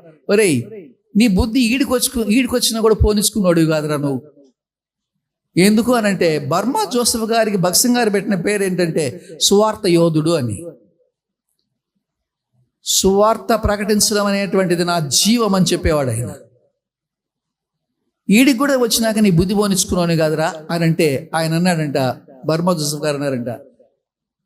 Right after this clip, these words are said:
"ఇక్కడ చూచిన వ్యక్తులు మళ్ళీ నాకు కనపడకపోవచ్చు, వీళ్ళకు సువార్త ఇయ్యకపోతే దేవుడు నన్ను అడుగుతాడు, వాడిని కనపడ్డాడు కదా, వానికి ఒక కరపత్రం ఇచ్చి ఉంటే వాడు మారు మనసు పొందిండునేమో, ఎందుకు ఇలా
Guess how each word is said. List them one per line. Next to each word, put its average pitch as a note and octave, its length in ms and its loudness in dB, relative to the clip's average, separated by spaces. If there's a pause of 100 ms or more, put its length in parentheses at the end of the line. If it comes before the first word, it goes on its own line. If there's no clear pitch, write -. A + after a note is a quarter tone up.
"ఇక్కడ F#3+ 400 2
చూచిన A3 600 -2
వ్యక్తులు F#3+ 640 0
మళ్ళీ F#3 480 0
నాకు F#3+ 260 -4
కనపడకపోవచ్చు, D#3+ 1200 -2 (460)
వీళ్ళకు F#3+ 360 2
సువార్త G#3 520 2
ఇయ్యకపోతే E3+ 840 0 (340)
దేవుడు F#3+ 280 4
నన్ను D#3+ 240 0
అడుగుతాడు, D#3 580 -2
వాడిని F3 260 -4
కనపడ్డాడు G3+ 520 -2
కదా, E3+ 300 0 (320)
వానికి F#3 220 2
ఒక F#3 120 -4
కరపత్రం G3 480 -2
ఇచ్చి F3+ 220 -2
ఉంటే E3+ 140 -2
వాడు D#3+ 200 2
మారు E3 260 0
మనసు F3+ 240 0 (100)
పొందిండునేమో, D#3 800 -2 (240)
ఎందుకు G#3 340 2
ఇలా F3 280 0